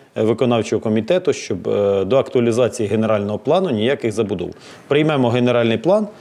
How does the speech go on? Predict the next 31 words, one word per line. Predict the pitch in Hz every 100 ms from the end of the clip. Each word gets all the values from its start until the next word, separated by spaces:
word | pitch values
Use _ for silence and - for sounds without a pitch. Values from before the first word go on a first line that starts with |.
| - 120
громада | 131 156 156 123 117
визначиться, | 120 131 107 107 101 -
що | 107 - 160
там | - 113 104
будемо | 113 110 113
робити, | 127 156 233 143
чи | -
там | 139 127
буде | 117 110
просто | 98 127 117 110 - - -
відпочинкова | 123 110 139 180 180 247 214 170
зона. | 147 160 135 - - - -
Е, | 120 123 123 120 123
інші | 180 151 - 127 117 113 110
представники | 123 113 123 120 117
інших | 113 110 117
фракцій | - 120 104 107
хочуть | - 123 104
створити | - 117 113 110 107
там | 110 104 95 - - - -
виключно, | 117 127 120 104 - 113 110 107 - 107 101 98 101 101 101 98 98
е, |
будинок | 95 131 143 131 117
ветеранів | 120 120 123 123 113 104 98 -
і | 101 101
учасників | 104 107 123 113 107 120 123
ато, | - 240 220 -
там | 185 160
на | 151
місці, | 147 -
як | 135